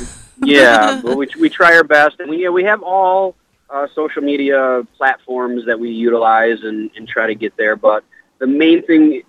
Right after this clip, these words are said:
to do is to draw people into our website and get them, you know, off Facebook and off all these other ones so that they can, you know, get within our social network and get into a more like-minded area.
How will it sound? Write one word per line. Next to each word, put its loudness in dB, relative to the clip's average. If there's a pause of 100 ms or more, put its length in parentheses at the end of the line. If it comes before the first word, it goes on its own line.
(100)
to -10
do 2
is 0
to -4 (220)
draw 0
people -2
into -2
our 4
website 0 (460)
and -6
get 0
them, 0 (300)
you -4
know, 0
off 6 (100)
Facebook 0
and -4
off 0
all -4
these -4
other 0
ones -2
so -2
that 0 (600)
they -4
can, -4 (120)
you -4
know, -4
get 0
within 0
our 4
social -8
network -4 (160)
and -6 (580)
get -4
into -2
a 0
more 2
like-minded -2
area. -2